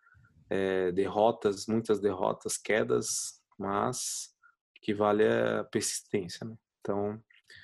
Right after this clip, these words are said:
o jiu-jitsu traz essa filosofia de vida, né? De samurai, né? De resistir, de ser resiliente, de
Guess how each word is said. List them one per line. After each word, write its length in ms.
o 40
jiu-jitsu 340
traz 240
essa 180
filosofia 460
de 120
vida, 300
né? 180
De 400
samurai, 720
né? 180
De 380
resistir, 640
de 80
ser 120
resiliente, 920
de 380